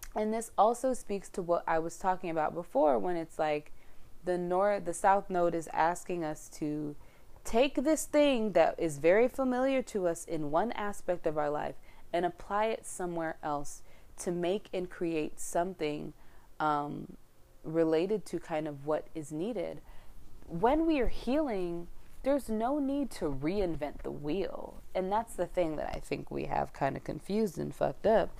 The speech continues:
All of the study and training, we'll use the work example. When you start a new job,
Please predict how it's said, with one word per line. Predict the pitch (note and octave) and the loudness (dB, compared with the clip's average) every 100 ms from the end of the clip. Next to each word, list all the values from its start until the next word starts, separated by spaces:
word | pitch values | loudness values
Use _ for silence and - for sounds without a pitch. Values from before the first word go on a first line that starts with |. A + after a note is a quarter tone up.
| - - - - | -12 -14 -6 6
All | F#3 A#3+ | 8 8
of | A#3+ F#3 | 4 2
the | F#3+ | -2
study | - - F3+ G3+ F#3 D3 C#3+ - - - - | -2 8 10 10 6 0 -4 -8 -18 -16 -4
and | F3 D#3+ | -2 0
training, | - - F3 E3+ G#3+ G3 D#3 D3 C#3+ D3 - - - - - - | -2 -2 0 2 2 0 -2 -4 -6 -10 -12 -16 -14 -12 -10 -8
we'll | A3+ A#3 | -4 -2
use | G3+ G#3 D#3 | 0 -2 0
the | D3+ | 2
work | D#3+ F#3+ | 2 2
example. | F#3 E3 D#3 D3+ D3+ D#3 | 0 -2 -4 -6 -6 -6
When | D3+ G3 A3 | 0 2 2
you | A#3 | 2
start | - - A3 A#3 | 2 4 6 6
a | A3 | 2
new | F#3+ D#3+ | 0 -2
job, | C#3 E3 F3 F3+ D#3 D3+ | 0 2 2 2 -2 -6